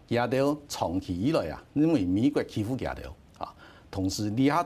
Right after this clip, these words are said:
多数的中南美洲的国家全部是左派政府。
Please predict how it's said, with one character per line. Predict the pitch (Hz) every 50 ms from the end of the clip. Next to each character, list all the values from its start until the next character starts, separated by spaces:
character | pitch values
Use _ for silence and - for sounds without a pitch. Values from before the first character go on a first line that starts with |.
| 170
多 | - 127 127 139 139
数 | 139 - 180 170 175
的 | 175
中 | 170 - 123 117 143
南 | 147 117 95 104
美 | 113 - -
洲 | 101 - 117 110 113
的 | 120 113
国 | 113 - 101 -
家 | - - 76 85 95 98 - - - -
全 | - - 87
部 | 92 120 135
是 | 143 143
左 | - - - 107 - 62 67 -
派 | - 160 143 117
政 | 104 - 151 117 98
府。 | 90 -